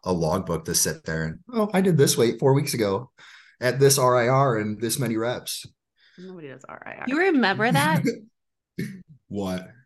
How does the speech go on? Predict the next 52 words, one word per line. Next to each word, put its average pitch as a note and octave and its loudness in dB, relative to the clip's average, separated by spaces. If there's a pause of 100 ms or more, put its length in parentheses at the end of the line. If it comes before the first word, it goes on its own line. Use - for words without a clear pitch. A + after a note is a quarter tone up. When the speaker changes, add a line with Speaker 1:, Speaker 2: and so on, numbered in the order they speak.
(100)
Speaker 3:
You A#3 -2
Speaker 2:
He's C4+ 4
Speaker 3:
remember C4+ 2
Speaker 2:
crazy. G#3 -2 (100)
<laughs> - -10
Speaker 3:
what A4 2
you C4 -2
did G#3 -2
four A3+ -4
weeks F3+ -10
ago? C4 -4 (760)
Speaker 1:
Oh, B2 4
a F#2 2
hundred A#2 2
percent. F#2+ 0 (640)
Speaker 3:
Oh B3+ -6
my C#4 -8
God. G#3 -8 (340)
See, C#4+ -2
that's D4 0
why D#4+ 2
I - 2
Speaker 1:
Yeah. B3 0
Speaker 3:
like G3 -2
the D4 -12
logbook, C#4+ -4
because C#4 -12 (100)
I G#3 -4
don't B3+ -4
remember G#3+ -6 (300)
what G#3+ -2
I G3 2
was G3 -6
doing F3+ -8
yesterday. E3 -12 (180)
So F#3+ -2 (360)
for A#3 0
me, B3+ -2
Speaker 2:
<laughs> - -6
Speaker 3:
I'm A3+ -2
like, A3 -4
"Oh A#3+ -2
shit, A#3 -8
let's A3 -12
go B3 -4
back A3 -4
and A3 -8
see A3 -10
where G3+ -4
I F3+ 0
was F3+ -6
at E3 0